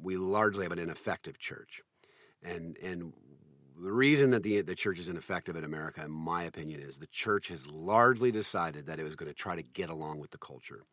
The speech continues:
It was gonna try to play ball with the culture. And, and the rationale there always is, at the church, is like, "Well, we've gotta be relevant."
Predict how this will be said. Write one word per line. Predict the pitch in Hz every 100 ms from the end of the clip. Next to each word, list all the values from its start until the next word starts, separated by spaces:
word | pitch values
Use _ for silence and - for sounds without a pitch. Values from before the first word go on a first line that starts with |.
| _ - _ _ _ _
It |
was | 98 85
gonna | 98
try | 87 117 95
to | 82 -
play | - 110 104 98
ball | 76 90 90 87
with | 80 -
the | 73
culture. | - - - - _ - -
And, | 110 127
and | 143
the | 131
rationale | 131 143 143 131 110
there | 98 95 82
always | 95 101 87
is, | 82 82 76 -
at | 80 87
the |
church, | - 87 80 85
is | 80
like, | 82
"Well, | 107 131 131 120
we've | 101 85
gotta | 107 98 90
be | 90
relevant." | 80 80 73 65 -